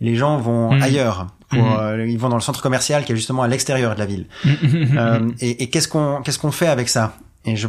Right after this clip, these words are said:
Speaker 1: moi, je pense qu'on doit aller à, à cette rencontre et oser y aller à, à différents niveaux, parce que si tu commences par dire, ah, tenez, lisez la Bible, les gens vont, vont
Speaker 2: C'est
Speaker 1: prendre
Speaker 2: peut-être,
Speaker 1: peur.
Speaker 2: ouais.
Speaker 1: Et, et comment tu peux, euh, aller
Speaker 2: Mhm.
Speaker 1: vers eux de, de manière qu'ils disent, ah, mais en fait,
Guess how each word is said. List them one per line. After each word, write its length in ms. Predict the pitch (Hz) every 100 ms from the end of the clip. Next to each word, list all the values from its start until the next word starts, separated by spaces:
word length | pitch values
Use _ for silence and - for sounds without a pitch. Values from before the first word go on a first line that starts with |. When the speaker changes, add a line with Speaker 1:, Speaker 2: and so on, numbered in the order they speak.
| 120
Speaker 1:
moi, 100 | 139
je 100 | 165
pense 220 | 165 170
qu'on 120 | 147
doit 160 | 127 135
aller 180 | 135
à, 120 | 131 117
à 120 | 117
cette 160 | 117 120
rencontre 560 | 131 120 147 165 113 - - - -
et 480 | 127 120 120 120 - - -
oser 300 | 147 139 160
y 120 | 143
aller 240 | 131 147 147
à, 160 | 123
à 180 | 117 123
différents 680 | 113 120 143 147 139 139 131
niveaux, 540 | 135 135 131 139 156 160
parce 340 | 156 123 110
que 400 | - 123 127 127 107 - - 151 - - - -
si 200 | - 120
tu 120 | -
commences 300 | 117 120 135
par 160 | - 127
dire, 120 | 123 147
ah, 60 |
tenez, 340 | 165 165 151 113
lisez 220 | 120 143
la 120 | 147 123
Bible, 360 | 135 151 113 - - -
les 100 | 120
gens 140 | 127
vont, 180 | 131 117
vont 80 | 107
Speaker 2:
C'est 80 | 113
Speaker 1:
prendre 160 | 127 127
Speaker 2:
peut-être, 80 |
Speaker 1:
peur. 380 | 147 147 - 113
Speaker 2:
ouais. 60 | 127 - -
Speaker 1:
Et, 220 | 117 113
et 60 | 120
comment 240 | 131 139 143
tu 140 | 123
peux, 240 | 117 143 139
euh, 320 | 117 113 113 -
aller 220 | 120 123
Speaker 2:
Mhm. 60 | 113
Speaker 1:
vers 220 | 120 117
eux 220 | 135 143
de, 220 | 117 113
de 120 | 110 110
manière 240 | 110 127
qu'ils 120 | 123
disent, 120 | 120 120
ah, 60 |
mais 80 | 165
en 80 | 156
fait, 160 | -